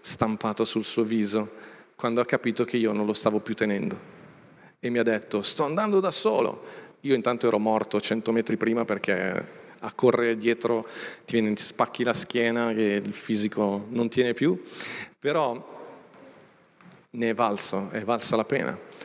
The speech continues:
È valsa la pena quella di cadere e di rialzarsi,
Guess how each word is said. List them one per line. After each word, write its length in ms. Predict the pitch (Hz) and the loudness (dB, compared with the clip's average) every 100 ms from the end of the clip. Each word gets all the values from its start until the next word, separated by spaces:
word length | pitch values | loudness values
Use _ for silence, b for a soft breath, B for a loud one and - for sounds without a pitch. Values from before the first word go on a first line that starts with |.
| B | B
È 80 | - | -2
valsa 240 | 160 180 | 0 2
la 80 | 156 | 0
pena 240 | - 143 110 | 2 0 2
quella 180 | 123 | 2
di 120 | 117 117 | 2 0
cadere 360 | 120 131 143 | 0 2 2
e 40 | 127 | 2
di 80 | |
rialzarsi, 760 | 113 120 - 117 95 - - | 2 0 0 0 0 0 0